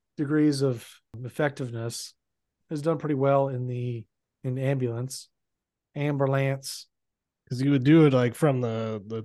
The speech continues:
Speaker 2: the roof of the building and dive straight down towards the sidewalk and
Speaker 1: Right.
Speaker 2: then cut away right before it hits.
Speaker 1: <laughs>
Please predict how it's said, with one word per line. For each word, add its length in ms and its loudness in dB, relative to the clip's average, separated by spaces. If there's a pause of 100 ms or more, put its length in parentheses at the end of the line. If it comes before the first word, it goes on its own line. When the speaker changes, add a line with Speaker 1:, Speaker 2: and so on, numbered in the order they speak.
Speaker 2:
the 160 -6
roof 400 2
of 120 2
the 80 -2
building 640 0
and 160 -8
dive 300 -2
straight 520 2
down 300 4
towards 240 -2
the 100 -8
sidewalk 640 -2
and 120 -4
Speaker 1:
Right. 80 -6
Speaker 2:
then 320 -8 (400)
cut 180 4
away 300 0
right 200 -2
before 400 -6
it 80 -10
hits. 380 -4
Speaker 1:
<laughs> 160 -6